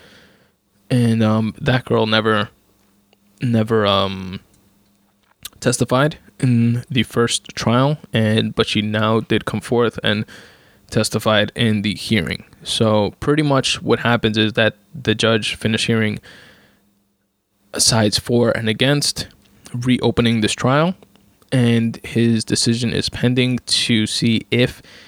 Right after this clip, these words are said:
he's going to grant, uh, Adnan Syed a new trial or not. So we're waiting on that,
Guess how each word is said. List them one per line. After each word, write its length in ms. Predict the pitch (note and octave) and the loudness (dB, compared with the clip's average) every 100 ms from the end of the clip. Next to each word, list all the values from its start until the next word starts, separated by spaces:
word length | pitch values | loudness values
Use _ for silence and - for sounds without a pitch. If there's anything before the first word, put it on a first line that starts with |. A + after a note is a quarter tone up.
| - _ | -20 _
he's 180 | B2+ A#2+ | -2 0
going 200 | A#2+ A2 | 0 0
to 100 | A#2+ | -4
grant, 640 | A#2 A2+ A2 G#2+ - - - _ _ _ _ _ _ _ _ _ _ - | -2 0 2 2 -2 -6 -10 _ _ _ _ _ _ _ _ _ _ -2
uh, 180 | A#2 G#2 | 0 2
Adnan 280 | A2 A2 | 2 0
Syed 240 | - G#2+ G2+ | 0 0 0
a 60 | |
new 180 | G2+ G2 | -2 -4
trial 340 | - - F2 - - - - - _ _ _ | -4 -2 -2 -2 -20 -20 -20 -20 _ _ _
or 140 | - A#2+ | -2 0
not. 320 | G2 E2+ - | 0 -2 -6
So 180 | - G#2+ | 0 0
we're 160 | G2+ | 2
waiting 220 | A2 C3 D3+ | 2 2 2
on 100 | C#3 | 2
that, 220 | A#2 | 0